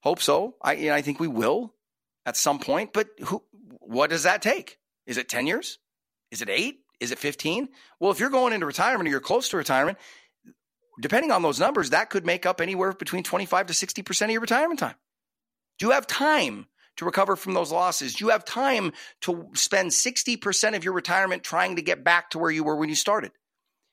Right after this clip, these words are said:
If you don't, there's a better way. We can build a portfolio that has less downside, actually more upside. We do it every day at less expense. And on days like today, where people are getting smacked around, we're up half a percent.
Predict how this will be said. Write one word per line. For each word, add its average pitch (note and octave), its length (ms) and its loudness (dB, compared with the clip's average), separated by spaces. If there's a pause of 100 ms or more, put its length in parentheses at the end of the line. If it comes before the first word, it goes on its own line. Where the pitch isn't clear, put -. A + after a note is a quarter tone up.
(140)
If G#3 180 0
you A3 100 -2
don't, A3+ 280 2
there's F3 200 0
a E3+ 40 -2
better E3+ 220 2
way. F#3 300 -4 (360)
We G3+ 80 -2
can G3+ 160 -2
build A3+ 220 2
a A#3+ 40 0
portfolio F3+ 640 0
that D#3+ 80 0
has C#3+ 180 2
less F#3+ 380 2
downside, A#2+ 540 -4 (260)
actually F#3 480 0
more A3 320 4
upside. C3+ 440 0
We D#3 100 -8
do G#3 220 -2
it C#4 60 4
every A3 200 -2
day D#3+ 260 0 (240)
at A#3+ 180 2
less B3 300 2
expense. - 580 -2 (840)
And A3 140 4
on G#3+ 120 4
days A#3+ 280 2
like A#3 160 2
today, A#3 320 2
where G#3 100 0
people G3+ 300 -2
are F#3 60 0
getting F3+ 200 -2
smacked G#3+ 460 2
around, F#3+ 440 2 (1500)
we're A3+ 180 4
up G3+ 120 2
half A3 220 4
a A3 60 -2
percent. B3 400 0